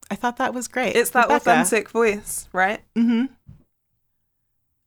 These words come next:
Speaker 1: All of that said, there's a couple of things that I have just been thinking about quite a bit since viewing the movie.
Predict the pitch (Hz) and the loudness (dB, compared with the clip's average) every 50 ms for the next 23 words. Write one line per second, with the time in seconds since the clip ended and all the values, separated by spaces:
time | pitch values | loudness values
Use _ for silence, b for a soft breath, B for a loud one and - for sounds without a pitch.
0 | _ _ - 214 247 262 294 320 302 240 226 196 - - - 175 170 147 - - | _ _ -2 0 2 2 0 0 0 0 0 0 0 -2 -2 -2 -2 -2 -4 -6
1 | - - _ _ _ _ _ _ _ _ _ _ _ _ _ _ _ _ _ _ | -10 -18 _ _ _ _ _ _ _ _ _ _ _ _ _ _ _ _ _ _
2 | _ _ _ _ _ _ _ _ _ _ _ _ _ _ _ - 208 214 208 208 | _ _ _ _ _ _ _ _ _ _ _ _ _ _ _ -6 -2 2 2 2
3 | 202 - - _ _ _ _ _ _ _ _ _ - - - - - 277 294 302 | 2 0 -6 _ _ _ _ _ _ _ _ _ -10 -10 -4 -2 -2 -2 0 0
4 | 359 349 339 330 330 - - 240 202 175 160 156 156 180 196 - - - - - | 2 2 2 0 -2 -2 0 0 0 0 0 -2 -4 -6 -8 -8 -10 -12 -14 -18
5 | _ _ _ _ _ - 185 151 165 175 185 - 208 180 - - 196 - - 196 | _ _ _ _ _ 0 0 2 2 0 0 -2 -4 -4 -4 -6 -6 -6 -6 -6
6 | 185 165 - - - - 196 202 196 196 196 170 208 - 147 139 123 - - - | -6 -8 -10 -8 -6 -4 -4 -2 -4 -4 -6 -4 -4 -2 -2 -2 -4 -6 -10 -16
7 | _ - - - - 208 180 185 185 180 - - 180 165 170 151 143 - - - | _ -16 -14 -10 -6 -2 0 0 0 0 -2 -6 -6 -4 -2 -2 -2 -4 -6 -12
8 | _ _ - - - - 208 202 202 202 202 - - - - _ 175 170 180 180 | _ _ -12 -10 -4 -2 -2 0 0 -2 -2 -4 -6 -8 -10 _ -10 -8 -4 -2
9 | 175 170 170 165 160 156 156 165 175 160 _ _ _ _ _ _ - 156 143 135 | 0 0 0 -2 -4 -6 -8 -8 -10 -14 _ _ _ _ _ _ -10 -8 -8 -8
10 | 131 - - - - - - | -10 -8 -8 -10 -10 -10 -12